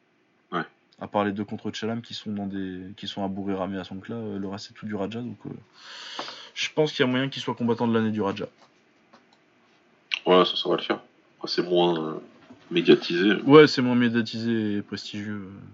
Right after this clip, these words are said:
Speaker 2: Encore que tu me diras, l'année dernière, c'est, euh, C'est, euh,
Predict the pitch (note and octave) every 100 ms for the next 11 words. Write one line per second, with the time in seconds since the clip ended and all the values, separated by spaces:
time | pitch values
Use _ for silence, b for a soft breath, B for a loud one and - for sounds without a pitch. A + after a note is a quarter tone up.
0 | G#2+ _ _ _ B B B B B B
1 | B B B B B - D#3+ C#3 C3 B2+
2 | A2+ B2+ C#3+ A#2 A#2 A#2 C3 - A#2 A2
3 | G#2 G#2 G#2 G2+ G2 G2 G2 G2 G2 _
4 | _ _ _ _ - - A2 G#2+ G#2 G2+
5 | G2+ G2 G2+ G2 F#2+ F#2+ F#2+ F#2